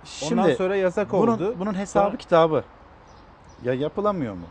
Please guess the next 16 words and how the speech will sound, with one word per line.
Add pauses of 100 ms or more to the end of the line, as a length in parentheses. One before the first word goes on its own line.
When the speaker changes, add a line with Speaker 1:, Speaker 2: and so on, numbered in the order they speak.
(280)
Speaker 2:
İçişleri
Bakanlığı
durduk
yere
ya
bu
vaka
sayısı
bine
yaklaştı. (360)
Durun
ben (220)
bir
genelge
yayınlayayım
da